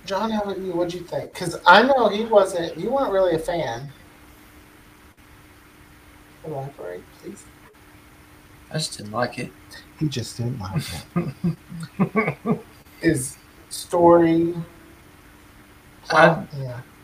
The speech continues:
Speaker 2: don't like what they did with it after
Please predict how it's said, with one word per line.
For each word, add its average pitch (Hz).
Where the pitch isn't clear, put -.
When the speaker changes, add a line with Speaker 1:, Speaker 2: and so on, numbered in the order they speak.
Speaker 2:
don't 135
like 143
what 135
they 131
did 127
with 127
it 131
after 127